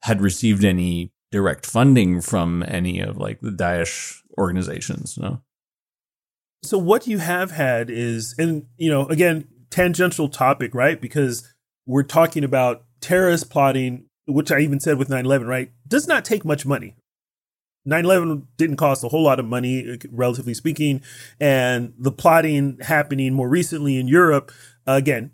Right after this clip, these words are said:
Speaker 2: not a lot of money, right? D-, to do these types of attacks, to get the, even the weapons, and in fact, what you've mostly have had is you've had a lot of people using,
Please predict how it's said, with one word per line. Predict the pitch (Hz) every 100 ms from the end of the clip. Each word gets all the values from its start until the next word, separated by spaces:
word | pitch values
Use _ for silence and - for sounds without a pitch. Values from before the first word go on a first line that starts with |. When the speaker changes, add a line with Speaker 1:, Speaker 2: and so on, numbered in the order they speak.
| -
Speaker 2:
not | 202 190
a |
lot | 170 151
of | 139
money, | 123 113
right? | 135 151
D-, | 139
to | - 147
do | 160 165
these | 156
types | 143 135
of | 139
attacks, | 123 135 127 127
to | -
get | 135 156 -
the, | 131 127 - 175
even | 160 143
the | 135
weapons, | 165 170 160 147 139 135 _ _ _ _ _
and | 196 185
in |
fact, | 214 -
what | 190 185
you've | 156 139
mostly | 170 196 170 156
have | 147 -
had | 247 175 151
is | 143 143
you've | 135
had | 160 151
a |
lot | 143 139 143
of | 143
people | 143 143
using, | 139 143 147 143